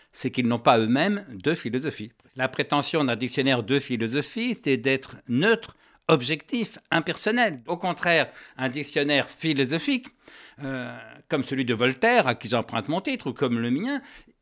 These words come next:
il n'a pas la philosophie pour objet qui lui resterait extérieur, il a la philosophie pour contenu.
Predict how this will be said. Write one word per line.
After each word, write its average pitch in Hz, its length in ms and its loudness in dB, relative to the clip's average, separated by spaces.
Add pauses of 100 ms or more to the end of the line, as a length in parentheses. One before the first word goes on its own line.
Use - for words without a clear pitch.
il 180 100 0
n'a 165 140 6
pas 185 180 4
la 156 100 6
philosophie 143 540 2
pour 123 240 2
objet 135 400 4
qui - 120 -8
lui 113 60 0
resterait 113 380 -2
extérieur, 196 720 -2
il 135 140 0
a - 20 4
la 135 80 2
philosophie 135 400 -2
pour 190 300 -6
contenu. 190 440 0